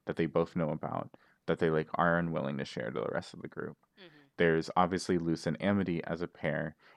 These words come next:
Speaker 1: and while they don't have a lot of screen time necessarily to a degree,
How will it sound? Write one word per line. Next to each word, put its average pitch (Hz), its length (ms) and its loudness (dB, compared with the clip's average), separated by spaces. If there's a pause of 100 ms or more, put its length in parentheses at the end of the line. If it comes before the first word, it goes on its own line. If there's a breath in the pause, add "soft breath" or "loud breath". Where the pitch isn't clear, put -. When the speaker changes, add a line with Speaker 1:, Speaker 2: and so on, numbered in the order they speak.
Speaker 1:
and 101 160 4
while 101 140 10
they 107 100 8
don't 113 180 4
have 95 100 0
a 90 40 4
lot 85 160 6
of 82 60 -4
screen 156 320 2
time 90 400 2 (380 soft breath)
necessarily 87 880 0 (300)
to 92 180 2
a 85 60 4
degree, 82 500 -2